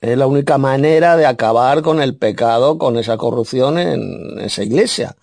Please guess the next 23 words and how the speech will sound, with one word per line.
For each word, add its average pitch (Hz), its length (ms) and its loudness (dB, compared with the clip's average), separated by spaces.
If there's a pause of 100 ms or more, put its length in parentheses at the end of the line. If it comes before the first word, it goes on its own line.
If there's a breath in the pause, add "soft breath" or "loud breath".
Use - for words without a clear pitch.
(560 soft breath)
Era 131 380 0 (560)
entregar 104 560 0
a 107 100 0
Satanás 127 720 0 (100)
a 98 140 -4
ese 107 220 -2
hermano 123 400 0
que 120 60 -2
estaba 90 360 -4
pecando, - 560 -16 (500 soft breath)
para - 200 -4
que - 140 -6
no 98 120 -2
contaminara 113 1400 0
a 113 140 -2
otros, 113 600 -4 (280 loud breath)
no 113 380 2
fermentara 131 1200 0
toda 120 320 0
la 107 80 0
masa. 117 280 -2
El 123 80 0
fermento, 180 720 0